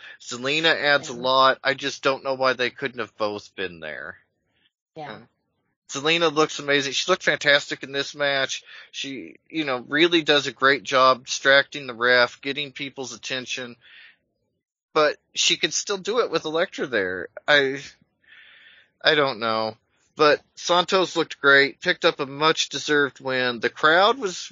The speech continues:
Speaker 1: really fifty fifty for Shinsuke and Santos, which was exciting, 'cause Shinsuke has consistently been one of the bigger crowd reactions that they get. And for Santos to get that same level of reaction was really nice, really exciting. Shows that he,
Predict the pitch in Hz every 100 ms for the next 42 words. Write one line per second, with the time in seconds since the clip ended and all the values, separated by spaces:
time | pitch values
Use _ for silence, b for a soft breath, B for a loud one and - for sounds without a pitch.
0 | 131 147 185 254 185 - 156 - 156 -
1 | 151 156 156 117 - 107 - 123 - 123
2 | 117 104 - 120 131 139 110 - 110 -
3 | 113 110 - 135 160 143 107 B B B
4 | 151 - 180 185 214 190 160 147 - 175
5 | 170 - - 127 117 127 123 127 123 113
6 | 107 123 123 113 131 123 123 113 107 104
7 | 127 - - 95 90 - 98 - 98 95
8 | 135 147 120 - B B - 131 135 123
9 | 147 160 180 151 - 113 123 - 127 -
10 | 135 127 127 123 117 113 110 107 110 110
11 | 107 - 110 98 92 113 123 143 143 139
12 | 117 107 104 101 123 131 143 131 - 131
13 | 120 117 113 - B B B - 147 147
14 | - 135 127 104